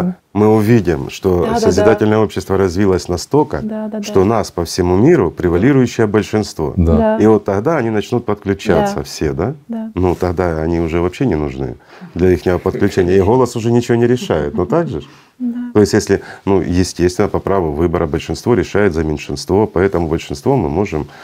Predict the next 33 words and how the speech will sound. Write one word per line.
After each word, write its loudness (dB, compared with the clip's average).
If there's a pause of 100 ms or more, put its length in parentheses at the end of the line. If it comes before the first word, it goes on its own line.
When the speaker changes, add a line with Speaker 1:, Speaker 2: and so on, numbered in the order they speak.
(840)
Speaker 2:
скажем, -4
создавать 0
электоральный 0
запрос 0
и, 2 (500)
ну, -2 (140)
в -2
общем-то, 0
и 2
развивать 0
созидательное 0
общество 0
Speaker 3:
Конечно. 2
Speaker 2:
дальше, -2
без -2
них, -4
правильно? -4 (320)
Speaker 1:
Мгм. -4 (300)
Speaker 2:
Вот. 0
Speaker 3:
Так. -20
Speaker 2:
Поэтому 0
люди 0
должны 0
сами 0
продумать, -2
как -2
правильно 0
это 0
все -4
развивать, 0
как 0
стимулировать 2
людей. -2